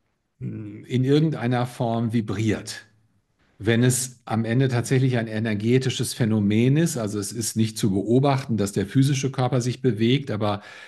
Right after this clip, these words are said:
im eigenen Erleben fühlt es sich so an.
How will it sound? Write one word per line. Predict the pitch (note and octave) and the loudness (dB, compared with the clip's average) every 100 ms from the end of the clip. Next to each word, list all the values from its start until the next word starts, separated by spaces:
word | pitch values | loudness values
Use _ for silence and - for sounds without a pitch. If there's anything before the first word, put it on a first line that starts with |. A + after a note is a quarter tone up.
| - | -4
im | C#3+ D#3+ C#3+ | 2 2 2
eigenen | A#2 C#3 D3 C3 B2 | 2 2 4 4 2
Erleben | G#2+ G#2+ G#2 A2 A#2+ C#3 D3 C#3+ C3+ - - _ _ _ _ _ _ | 0 0 2 2 4 4 4 2 0 -8 -20 _ _ _ _ _ _
fühlt | - - D3 C3+ | -4 6 6 6
es | C3+ | 0
sich | A#2+ | -2
so | - A2+ | -2 -6
an. | D#2+ - | -6 -10